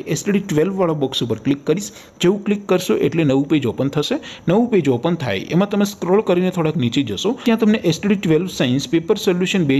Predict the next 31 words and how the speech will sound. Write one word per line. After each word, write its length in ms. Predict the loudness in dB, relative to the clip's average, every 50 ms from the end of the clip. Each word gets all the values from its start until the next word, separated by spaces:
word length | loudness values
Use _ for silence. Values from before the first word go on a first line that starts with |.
| 2 2
હજાર 100 | 0 0 0
ત્રેવીસનું 380 | 0 0 0 0 0 0 -2 -2
એક 80 | -2 0 0
બોક્સ 240 | 0 0 -2 -4 -6 -4
જોવા 180 | -4 -4 -4 -4
મળશે, 220 | -4 -2 -2 -2 -2 -4 -10 -16 -8 0
જેમાં 240 | 0 2 2 2 2
દોસ્તો 240 | 0 0 0 2 2
નીચે 160 | 2 2 2 2 2
લખેલું 340 | 2 0 0 -2 0 0 0
છે 80 | 0 0 0 -2
એસ 100 | -2 -2
ટી 100 | -2 -2
ડી 100 | -2 0
ટ્વેલ્વ 260 | 0 0 0 2 0 0 0 2 2
મેથ્સ 300 | 2 0 -2 -6 -10 -6 -4 -4
પેપર. 240 | -4 -2 -4 -6 -6 -6 -14 -20 -10 -2 0
તેની 180 | 0 0 2 2
સામે 160 | 2 2 2 0
ડાઉનલોડ 400 | 0 0 0 2 0 0 0 0
બટન 260 | -2 0 0 -2 0 0
છે, 100 | 0 0
તો 60 | 0 -2 0
એ 80 | 0 0
ડાઉનલોડ 380 | 0 0 2 2 2 2 2 2
ઉપર 140 | 0 -2 0 0
ક્લિક 160 | -2 0 0 0 0
કરશો 280 | 0 0 -2 -4 -4 -6 -8 -10 -4 -2
તો 60 | 0 2 2
ધોરણ 220 | 4 4 4 2 2 2
બાર 160 | 0 0 0